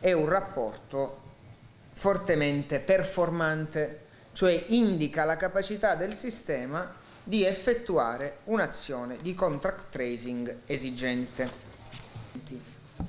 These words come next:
Il sei aprile duemilaventi è stato per il sistema sanitario della nostra regione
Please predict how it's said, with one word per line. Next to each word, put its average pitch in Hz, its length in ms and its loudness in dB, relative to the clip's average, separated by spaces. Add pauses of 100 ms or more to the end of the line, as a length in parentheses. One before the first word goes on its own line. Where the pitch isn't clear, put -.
(800)
Il 165 160 0
sei 262 240 6
aprile 208 380 6
duemilaventi 202 1000 2 (1000)
è 214 80 6
stato 208 520 4
per 240 200 6
il 175 140 0
sistema 180 480 0
sanitario 160 560 2
della 156 220 2
nostra 202 340 0
regione 160 640 0